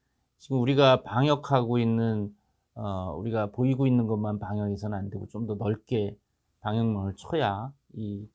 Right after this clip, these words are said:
무증상 감염까지도 막을 수가 있기 때문에 우리가 백 프로 는 못 막는다 하더라도 대부분을 막는다는 정신에서는 지금 이 확진자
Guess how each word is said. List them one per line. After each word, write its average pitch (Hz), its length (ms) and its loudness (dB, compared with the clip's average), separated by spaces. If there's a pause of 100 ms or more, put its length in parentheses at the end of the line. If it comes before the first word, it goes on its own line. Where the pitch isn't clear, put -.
(160)
무증상 113 420 -2
감염까지도 - 960 -8
막을 101 240 -6
수가 107 240 -8
있기 - 220 -12
때문에 98 560 -4 (720)
우리가 131 180 0
백 123 180 -4
프로 180 540 4
는 180 120 2 (200)
못 120 120 2
막는다 123 480 4
하더라도 101 600 -8 (640)
대부분을 143 420 0
막는다는 113 840 2 (320)
정신에서는 110 840 -2 (560)
지금 104 360 -6 (840)
이 98 300 -10
확진자 117 680 0